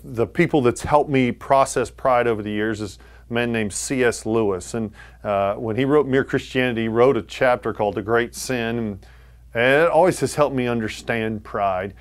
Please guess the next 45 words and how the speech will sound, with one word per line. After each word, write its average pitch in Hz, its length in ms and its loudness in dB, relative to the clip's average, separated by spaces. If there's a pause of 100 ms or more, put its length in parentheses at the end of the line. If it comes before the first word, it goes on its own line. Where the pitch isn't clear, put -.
(200)
And, 131 140 0
and 143 200 2 (100)
in 202 260 4
that 180 240 -2
chapter, 156 600 0
he 151 100 -2
talks - 320 -2
about 131 140 -4
how 139 200 -2
you 135 200 0
might 127 260 -2
be 123 80 0
a 117 60 0
person 123 340 -4
who 104 100 -8
could 117 200 -2 (280)
understand, 135 880 0 (320)
uh, 101 160 4
when 131 540 2
you're 117 200 4
prideful. 139 760 2 (460)
He 151 80 0
says, 151 180 0
"How 202 140 8
do 202 80 2
you 185 80 0
know 156 140 2
you 127 180 0
have 110 280 4
it?" - 160 -6
He 135 100 -2
says, 143 220 4
"In 131 140 2
face, 147 540 4 (340)
if 147 160 2
you, 147 220 4 (340)
if 131 140 -2
you 180 100 4
wanna 196 220 6
find 170 260 4
out 147 140 2
how 139 160 2
prideful 151 800 0
you 127 320 0
are, 104 540 4